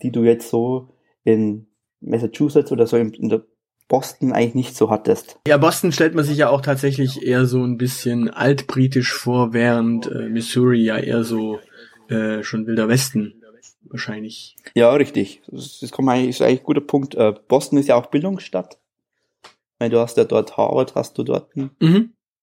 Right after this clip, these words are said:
Speaker 1: Also E-, Elite-Colleges. Boston ist auch sehr sportverrückt.
Speaker 2: Ja, Basketball, Celtics, äh, kennt man. <laughs>
Speaker 1: Richtig. Äh, New England Patriots,
Speaker 2: Mhm.
Speaker 1: die, äh, Red Sox, äh, Ba-,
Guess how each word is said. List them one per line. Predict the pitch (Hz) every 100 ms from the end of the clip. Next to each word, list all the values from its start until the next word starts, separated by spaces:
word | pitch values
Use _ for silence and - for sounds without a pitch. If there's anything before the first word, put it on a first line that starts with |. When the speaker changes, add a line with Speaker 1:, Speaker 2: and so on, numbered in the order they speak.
| _ -
Speaker 1:
Also | 113 113 107
E-, | 113 - -
Elite-Colleges. | 110 117 135 - 127 120 127 - 127 - - _
Boston | 123 117 -
ist | 117 117
auch | 127
sehr | - 123 120 - -
sportverrückt. | - - - - 143 156 - _ -
Speaker 2:
Ja, | 117 113 165 -
Basketball, | 120 131 160 208 208
Celtics, | - - 127 247 -
äh, | - 139 131
kennt | 131 120
man. | 147 214 - - - -
<laughs> | - - 156 131
Speaker 1:
Richtig. | 117 117 143 151 151 -
Äh, | 117 110 110 110 - - -
New | 127
England | 113 110
Patriots, | - 143 143 123 123 123 -
Speaker 2:
Mhm. | 165 180 254 - _ _ _ _ _ _ _ _
Speaker 1:
die, | - 113 110
äh, | 104 - -
Red | 101 123 143
Sox, | - 120 123 - - _ _ _ -
äh, | 104
Ba-, | 104 107 120 131 _ _ _ _ _ _ - -